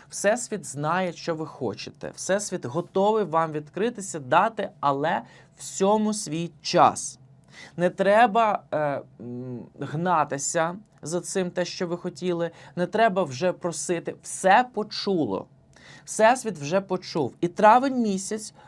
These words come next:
розкриє дуже багато аспектів того, чого ви хотіли. Тому не хвилюйтеся, у вас вийде те, що ви хочете, в стовідсотково, але просто почекайте трохи часу. З приводу стосунків і всього іншого ми подивимося просто зараз, так,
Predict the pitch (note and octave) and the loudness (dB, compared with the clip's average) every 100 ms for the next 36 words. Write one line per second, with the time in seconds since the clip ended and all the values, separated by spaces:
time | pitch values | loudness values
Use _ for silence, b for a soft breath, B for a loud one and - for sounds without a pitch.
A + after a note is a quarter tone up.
0 | B F#3 F3+ - G#3 A#3+ A#3 E3+ F3+ A#3+ | B -4 -2 -2 -2 0 0 0 -2 -2
1 | G3+ F#3+ E3+ E3 F3 - D3+ D#3 - G3 | -4 -4 -2 0 0 0 -4 -6 -2 -2
2 | A3+ - F#3+ - D#3 G3 G3 D3 E3+ D3+ | -2 -6 -10 -8 -4 -4 -6 -6 -6 -6
3 | D3+ D#3+ D3 D#3 G#2 - B B B _ | -8 -12 -8 -6 -6 -8 B B B _
4 | G#3+ A#3 F#3+ D3+ G3 G#3 A#3 G#3 F#3+ D#3 | 2 2 0 0 -4 -2 -4 0 0 0
5 | D3+ E3+ - F#3 - D3 F3+ A3+ A3 C#3+ | -2 -8 -4 -6 -6 0 2 2 -2 -6
6 | D3+ F#3 D3 D3+ D#3+ D#3 - E3 F3 - | -4 -4 -2 -2 -2 -4 -8 -6 -6 -6
7 | D3+ C3+ - D3 D3 C#3+ - - G3+ F#3+ | -6 -6 -8 -8 -8 -8 -10 -6 -4 -4
8 | F#3+ - D#3 - - C3 B2 D3+ G3+ B | -6 -8 -12 -10 -6 -4 -4 -6 -8 B
9 | B B B - D#3+ F#3 A#3+ - F#3+ A3+ | B B B 2 4 6 4 2 -2 -2
10 | - F#3+ F#3 G3 - F3 - E3 F#3+ G#3+ | -6 -8 -6 -6 -6 -10 2 2 2 -2
11 | F3 - D3 D3+ D#3 D3 - A2+ - - | -12 -8 -6 -6 -10 -10 -6 -6 -6 -10
12 | - - B B B - - A#3+ C#4+ D4 | -14 -20 B B B -10 0 2 4 2
13 | G#3+ G#3 - G3+ - C4+ D#4 D4+ B3+ G3+ | 0 -4 -6 -12 -4 -2 -2 -4 -6 -6
14 | F#3+ A3 A#3+ B3+ A3 G3+ G3+ G3+ A3+ G3+ | -6 -4 -6 -6 -6 -4 -4 -2 -2 -2
15 | G3 G3+ G3 G3 G3 G#3 C4 E4+ C4 - | -4 -6 -4 -6 -4 2 6 6 4 2
16 | G3 D#3+ | 2 2